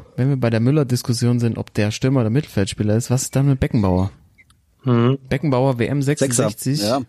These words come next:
Speaker 1: Mittelfeld
Speaker 3: Ja.
Speaker 1: gespielt, überragend.
Speaker 3: Ich,
Speaker 1: Ja.
Speaker 3: hab ich auch kurz überlegt, aber, also ich find schon, dass Müller eher Mittelfeldspieler als Stürmer und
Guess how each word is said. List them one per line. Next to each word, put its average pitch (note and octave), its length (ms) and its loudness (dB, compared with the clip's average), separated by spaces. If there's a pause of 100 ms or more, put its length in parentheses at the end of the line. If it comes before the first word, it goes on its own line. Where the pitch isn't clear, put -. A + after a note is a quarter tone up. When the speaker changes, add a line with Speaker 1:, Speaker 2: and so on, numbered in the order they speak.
Speaker 1:
Mittelfeld B2 420 -2
Speaker 3:
Ja. F#2 100 -6
Speaker 1:
gespielt, G2+ 360 -6
überragend. G#2+ 580 -2
Speaker 3:
Ich, - 160 -12 (100)
Speaker 1:
Ja. G#2+ 100 -2
Speaker 3:
hab A2 100 -2
ich B2 80 2
auch D#3+ 100 0
kurz D#3 220 -2
überlegt, B2 520 0 (120)
aber, A2 480 0 (960)
also G#2+ 140 -10
ich - 100 -12
find B2 180 -2
schon, D3 240 0
dass C#3 200 -2
Müller E3 500 2 (400)
eher C#3 180 -2
Mittelfeldspieler C#3+ 640 -6
als G2 120 -4
Stürmer E3+ 480 -4 (100)
und A2+ 160 -4